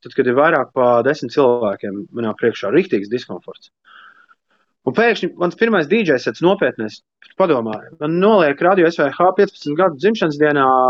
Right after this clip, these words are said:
tiesa ir četri no rīta atkal laiks, kad it kā nevienam nevajadzētu būt, bet Ķīpsels hālē ir palikuši divtūkstoši cilvēki.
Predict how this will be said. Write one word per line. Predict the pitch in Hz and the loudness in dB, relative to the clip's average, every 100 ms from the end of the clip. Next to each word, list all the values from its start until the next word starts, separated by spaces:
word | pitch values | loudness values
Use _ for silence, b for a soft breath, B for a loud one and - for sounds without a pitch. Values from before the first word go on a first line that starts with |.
| 127 123 b b b - | 0 -2 b b b 0
tiesa | 208 208 180 | 2 2 0
ir | - | 0
četri | 208 208 | -2 0
no | 185 190 | 0 2
rīta | 254 180 | 2 2
atkal | 180 151 123 123 | 0 0 0 0
laiks, | 139 147 - | 0 -2 -6
kad | 113 | -6
it | 127 143 | -8 -2
kā | 120 123 | 0 2
nevienam | 151 143 135 | 2 2 2
nevajadzētu | 147 127 117 113 123 | 2 2 0 0 2
būt, | 151 - B B B 139 | 2 0 B B B -2
bet | 147 156 | -2 0
Ķīpsels | - 226 208 151 | 0 0 0 0
hālē | 185 196 240 190 | 2 2 4 2
ir | 165 | 2
palikuši | 233 202 151 | 0 0 -2
divtūkstoši | 202 226 170 - 147 - | -2 0 0 0 -2 2
cilvēki. | 202 131 104 101 | 2 4 0 -6